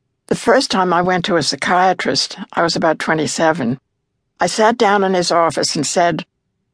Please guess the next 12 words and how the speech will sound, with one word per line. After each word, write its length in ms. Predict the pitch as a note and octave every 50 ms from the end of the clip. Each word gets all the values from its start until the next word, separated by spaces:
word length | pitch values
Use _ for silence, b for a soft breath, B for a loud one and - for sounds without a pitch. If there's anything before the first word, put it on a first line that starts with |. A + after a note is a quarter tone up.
| _ _ -
"I'm 240 | - F3 E3+ F3+ E3
here, 640 | - - B3+ C4+ A3+ A3+ G3 D#3 - - F3 B3+ - _ _ _ _ _ _ _ _ -
but 140 | F#3+ F#3
there's 200 | - G3+ F#3+ F3+
one 260 | F#3 F#3 G3+ A#3 A#3+ C#4
thing 260 | A3+ F3+ F3 F3+ -
I 160 | E3+ F3+ F#3
don't 260 | F3 F#3+ G#3+ G#3+ F#3+
want 220 | E3 E3+ F#3 G3 E3+
to 80 | D3
talk 360 | C3 - G3+ F#3+ G3+ G#3+ A3+
about. 420 | A3 F#3+ F3+ C#3 C#3 E2 - -